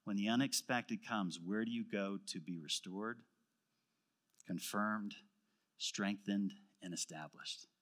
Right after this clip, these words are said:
Ice cream is a good place to go, but it won't do it. There's always a bottom to the bowl. Then you gotta deal with your feelings.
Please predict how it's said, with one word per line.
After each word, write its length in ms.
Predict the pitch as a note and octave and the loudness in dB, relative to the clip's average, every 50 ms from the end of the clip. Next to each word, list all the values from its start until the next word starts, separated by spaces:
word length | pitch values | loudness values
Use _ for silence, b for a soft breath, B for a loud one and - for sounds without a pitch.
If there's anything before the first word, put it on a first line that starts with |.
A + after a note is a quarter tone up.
| _ _ _ _ _ _ _ _ _ _ _ _ _ _ _ _ _ _ _ _ _ _ _ _ _ - - | _ _ _ _ _ _ _ _ _ _ _ _ _ _ _ _ _ _ _ _ _ _ _ _ _ -2 4
Ice 220 | F#2 A2+ A2 - | 6 6 8 6
cream 320 | - - - C#3 C3+ B2+ A#2+ | 6 6 6 6 8 8 8
is 100 | A2 G2+ | 6 6
a 60 | G2+ | 6
good 220 | F#2 G#2+ G#2 - | 6 4 2 2
place 300 | - - G#2+ G#2 G#2 - | 2 4 4 6 6 4
to 100 | - A2 | 2 2
go, 320 | F#2+ G2+ A2 A2 G#2+ F#2+ E2 | 2 2 4 4 4 4 2
but 100 | D#2+ D#2+ | 2 0
it 80 | D#2+ | -2
won't 220 | D#2+ E2+ F2 E2 E2 | -2 -2 -2 0 2
do 160 | G#2 B2 C3+ | 2 2 2
it. 140 | B2+ - - - - - - _ _ _ _ _ _ _ _ _ _ _ _ _ _ _ _ _ _ _ _ _ _ _ _ _ _ _ _ _ _ _ - | 0 -2 -4 -8 -14 -18 -20 _ _ _ _ _ _ _ _ _ _ _ _ _ _ _ _ _ _ _ _ _ _ _ _ _ _ _ _ _ _ _ -6
There's 180 | G2 F2+ E2 | -4 -2 0
always 300 | F#2+ F2+ G2 G2+ G#2 G2 | 2 2 2 2 2 2
a 60 | G#2+ G#2 | 0 2
bottom 440 | F2+ G2 G2+ A2+ A#2 G#2+ G2+ G2+ F#2+ | 6 8 8 10 8 8 6 2 2
to 100 | - G2+ | 0 -2
the 40 | F#2 | 0
bowl. 480 | F2+ G2+ G2+ G#2 F#2+ F2+ F2 - - - - _ _ _ _ _ _ _ _ _ _ _ B B B B B B B B B B B B B B B B B B B B | 2 2 2 2 2 0 -2 -4 -6 -12 -20 _ _ _ _ _ _ _ _ _ _ _ B B B B B B B B B B B B B B B B B B B B
Then 140 | - F#2 F#2 | -8 -6 -2
you 80 | F#2+ F#2+ | 0 2
gotta 180 | G2+ G2 F#2+ | 4 4 4
deal 160 | F#2 G2+ G2 G#2 | 4 4 4 4
with 80 | G2+ G2+ | 4 2
your 80 | G#2 | 2
feelings. 680 | - - A#2 A#2 A#2 A2 G2+ F#2 F2 - - - - | 2 2 2 2 4 4 2 2 0 -2 -4 -6 -6